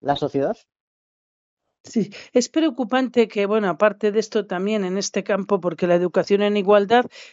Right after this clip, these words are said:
Speaker 2: es tanto para hombres como para mujeres. En la medida que no eduquemos a los chicos en esta igualdad, pues, mm, mm, eh, es difícil conquistarla.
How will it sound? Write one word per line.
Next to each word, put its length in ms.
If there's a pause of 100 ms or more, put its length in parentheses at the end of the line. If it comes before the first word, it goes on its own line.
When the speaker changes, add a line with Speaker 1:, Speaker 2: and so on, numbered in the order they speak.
Speaker 2:
es 120
tanto 300
para 240
hombres 280
como 240
para 200
mujeres. 480
En 100
la 80
medida 360
que 140
no 260 (300)
eduquemos 520
a 60
los 180
chicos 380
en 160
esta 680 (340)
igualdad, 640
pues, 260
mm, 40 (580)
mm, 360 (100)
eh, 380
es 120
difícil 400
conquistarla. 760